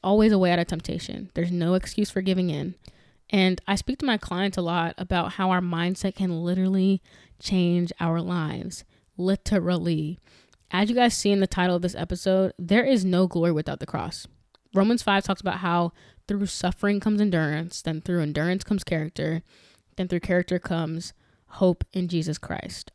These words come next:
Our whole goal on this earth is to love God and love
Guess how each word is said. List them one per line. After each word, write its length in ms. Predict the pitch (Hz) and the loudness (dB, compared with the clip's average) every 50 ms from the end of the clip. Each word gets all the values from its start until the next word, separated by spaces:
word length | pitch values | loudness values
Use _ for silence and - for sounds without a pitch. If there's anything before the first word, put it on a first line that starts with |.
| _ - | _ 0
Our 160 | 185 185 190 | 0 2 2
whole 420 | 180 - - 202 196 202 214 208 208 | 0 0 2 4 6 6 6 6 4
goal 340 | 185 180 165 170 175 175 - | 4 2 2 4 2 2 0
on 180 | - 180 170 175 | -2 -2 0 0
this 180 | 175 175 - - - | 0 -2 -2 -4 -2
earth 240 | 170 180 185 - - | -2 -2 -2 -2 -4
is 120 | - 180 - | -6 -6 -4
to 120 | - 180 | -4 -4
love 260 | 160 156 160 160 175 202 | -4 -2 -2 -4 -2 0
God 420 | 180 175 160 160 165 175 175 175 - _ _ _ _ _ _ _ _ _ _ - | 0 0 2 2 2 2 0 -2 -8 _ _ _ _ _ _ _ _ _ _ -4
and 120 | 185 170 | 0 2
love 180 | 170 185 196 | 2 2 2